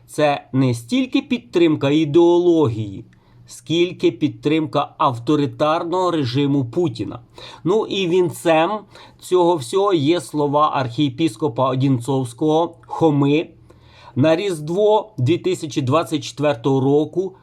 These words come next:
Він так би, неможливо, і обмовився, а можливо, сказав те, що було, про те, що президент благословляє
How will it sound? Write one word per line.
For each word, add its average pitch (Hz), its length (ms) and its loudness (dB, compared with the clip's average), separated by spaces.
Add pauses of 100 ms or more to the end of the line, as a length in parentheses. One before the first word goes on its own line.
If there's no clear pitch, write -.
(320)
Він 113 180 -2
так 107 180 -6
би, 117 240 -2 (340)
неможливо, 107 720 -2
і 123 100 0
обмовився, 131 720 -2
а 92 80 -10
можливо, 170 560 -8
сказав 147 520 -8
те, 131 180 -6
що 127 200 -8
було, 123 460 -4 (400)
про 143 180 -2
те, 147 220 -2
що 123 320 -4 (680)
президент 170 1500 -2 (200)
благословляє 110 1400 0